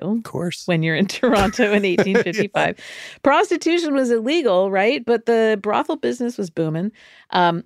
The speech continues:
Speaker 2: especially when big events came to town, like the circus. <laughs> Place would be jumping. They're like, "Circus is in town.
Speaker 1: Oh, yeah.
Speaker 2: It's gonna be a busy night at the bordello." Uh, so
Speaker 1: <laughs> Wait,
Speaker 2: since
Speaker 1: wait,
Speaker 2: the
Speaker 1: wait,
Speaker 2: lo-
Speaker 1: wait, wait, wait, wait. <laughs> What, you think it was circus night at the bordello? Like,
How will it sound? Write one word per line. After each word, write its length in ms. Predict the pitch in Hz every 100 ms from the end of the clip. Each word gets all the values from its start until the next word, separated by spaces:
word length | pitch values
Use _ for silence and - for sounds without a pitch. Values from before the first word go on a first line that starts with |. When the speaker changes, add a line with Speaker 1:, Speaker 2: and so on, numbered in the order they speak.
| -
Speaker 2:
especially 440 | 202 - 269 294
when 180 | 254 226
big 220 | 185 202
events 400 | 196 190 233 -
came 220 | - 175
to 60 | 160
town, 380 | - 160 143 139
like 160 | -
the 60 | -
circus. 680 | - 349 349 202 - - -
<laughs> 400 | _ - - -
Place 320 | - - 185 240
would 100 | 208
be 100 | 226
jumping. 480 | - 370 392 160 -
They're 100 | 165
like, 180 | 165
"Circus 380 | - - 277 170
is 120 | 156
in 120 | 151 151
town. 360 | 151 151 147
Speaker 1:
Oh, 200 | 147 170
yeah. 220 | 135 151
Speaker 2:
It's 260 | 143 - -
gonna 180 | 190 185
be 140 | 202
a 60 | 214
busy 320 | 202 226 240
night 260 | 240 247 247
at 100 | 247
the 80 | 233
bordello." 800 | 254 277 285 302 269 247 240 240 _ - - - 208 -
Uh, 400 | 196 185 180 233
so 460 | - 269 254 247 -
Speaker 1:
<laughs> 40 |
Wait, 100 | - -
Speaker 2:
since 180 | - 285
Speaker 1:
wait, 60 | 233 233
Speaker 2:
the 60 | 214
Speaker 1:
wait, 140 | 202
Speaker 2:
lo- 180 | 196 190
Speaker 1:
wait, 160 | 185 180
wait, 160 | 175
wait, 240 | 165 165 131
wait. 100 | - 262
<laughs> 460 | - - - - 466
What, 180 | 392 196
you 60 |
think 160 | 226 240
it 60 |
was 160 | 202 151
circus 320 | 170 180 294 -
night 120 | 285
at 80 | 254
the 80 |
bordello? 500 | 262 269 294 294 302
Like, 180 | 214 165